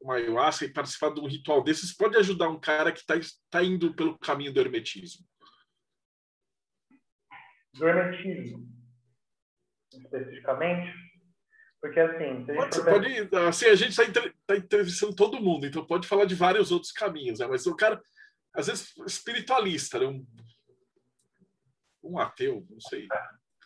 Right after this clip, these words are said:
Speaker 2: Eu diria assim, se você acredita, tomando, você não vai precisar acreditar, você vai ver, você vai saber. Do ponto de vista, assim, da experiência. Se você acredita que existe um astral, que existe um outro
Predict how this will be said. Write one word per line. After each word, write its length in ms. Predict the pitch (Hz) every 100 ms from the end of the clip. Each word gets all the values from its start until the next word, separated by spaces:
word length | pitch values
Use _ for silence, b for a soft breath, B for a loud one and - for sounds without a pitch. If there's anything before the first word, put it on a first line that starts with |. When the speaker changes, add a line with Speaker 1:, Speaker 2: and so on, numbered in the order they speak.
| -
Speaker 2:
Eu 120 | 202
diria 340 | 226 233 254 247
assim, 400 | - 151 123 120
se 60 |
você 220 | 190 196 240
acredita, 800 | 247 170 131 123 220 - 127 - - _ _ _ _ _ _ _ -
tomando, 600 | 196 175 202 233 180 -
você 100 | 185
não 80 |
vai 100 | 185
precisar 220 | 185 185 190
acreditar, 760 | 190 185 - - - - -
você 80 | -
vai 200 | 156 247
ver, 340 | 240 - - - B B -
você 80 |
vai 180 | 151 147
saber. 480 | 185 196 143 123 - - _ _ _ -
Do 180 | 151 -
ponto 200 | 165 170
de 80 | 165
vista, 280 | 170 185
assim, 400 | 175 175 151 131
da 120 | 135 151
experiência. 720 | 151 185 190 170 123 120 120 - _ _ _ _
Se 140 | -
você 60 | 196
acredita 640 | 214 214 - - 156 - - - _
que 80 | 156
existe 380 | 147 147 151 -
um 100 | 147
astral, 640 | 139 - - 127 135 135
que 80 | 131
existe 320 | 123 - -
um 40 | 139
outro 260 | 131 -